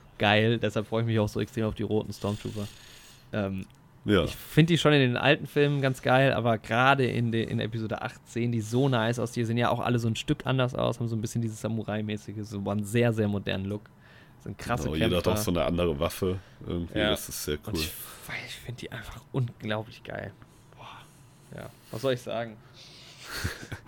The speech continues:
Speaker 1: Ich bin einfach ein Star Wars Noob. <laughs> Ja.
Speaker 2: Nach sieben Stunden Podcast.
Speaker 1: Dein zwei?
Speaker 2: Die wir auf.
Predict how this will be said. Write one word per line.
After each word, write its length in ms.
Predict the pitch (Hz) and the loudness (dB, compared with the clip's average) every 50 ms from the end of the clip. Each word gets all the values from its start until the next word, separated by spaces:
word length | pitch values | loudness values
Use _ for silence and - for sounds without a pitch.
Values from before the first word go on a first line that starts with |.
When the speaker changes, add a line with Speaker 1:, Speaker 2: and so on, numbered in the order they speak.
| - - - - - - - - - - - - - - - | -20 -20 -20 -20 -20 -20 -20 -14 -6 -2 0 0 0 0 -2
Speaker 1:
Ich 200 | - - - - - - - | -8 -8 -8 -8 -8 -4 2
bin 80 | 123 | 4
einfach 220 | 127 131 127 127 120 | 6 8 8 6 6
ein 140 | 113 113 107 | 4 2 -2
Star 340 | - - - 110 113 120 | -4 -2 2 6 6 6
Wars 180 | 120 110 107 104 | 6 6 4 2
Noob. 300 | 98 101 107 110 113 110 - - - - - - - - 165 - - | 2 2 2 2 2 0 -4 -10 -16 -16 -16 -4 2 2 2 6 8
<laughs> 20 | 254 226 - - - 190 - - - 196 - - - 214 - - - - - - - - - - - - - - - - - - - - - - - - - - - - - - - - - - - - - - - - | 6 6 6 4 -6 -6 -4 -2 -4 -4 -4 -4 -6 -6 -6 -8 -20 -20 -20 -20 -20 -20 -20 -20 -20 -20 -20 -20 -20 -20 -20 -20 -18 -10 -6 -4 -2 -2 -4 -4 -6 -10 -12 -12 -12 -14 -14 -16 -20 -20 -20 -18 -16 -12
Ja. 160 | - - - - - - - - - - - - - | -10 -10 -8 -10 -10 -12 -16 -20 -20 -20 -20 -8 0
Speaker 2:
Nach 220 | - 90 82 80 - | 4 6 6 6 4
sieben 340 | - - 92 90 87 82 82 | 2 0 2 2 2 8 10
Stunden 340 | - - 90 82 76 - | 10 10 10 8 2 0
Podcast. 720 | 87 - - - - - - - - 87 76 78 - - 139 - - 147 - - - - - - - - - - - - - - - - - - - - - - - - - - - - - - - - - - - - | 0 4 6 6 6 4 2 -8 -6 -6 -6 -6 -6 -8 -8 -8 -8 -12 -12 -12 -14 -16 -18 -20 -20 -20 -20 -20 -20 -20 -20 -20 -20 -18 -12 -12 -12 -10 -12 -14 -16 -18 -20 -20 -20 -20 -20 -20 -20 -20 -18 -18 -12 -4
Speaker 1:
Dein 240 | - 101 107 127 147 | 2 4 4 4 2
zwei? 300 | - - 131 131 139 147 | 2 0 0 0 0 0
Speaker 2:
Die 160 | 180 - 78 | -2 -2 0
wir 120 | 71 67 - | 0 0 0
auf. 160 | 73 76 - | 0 -4 -8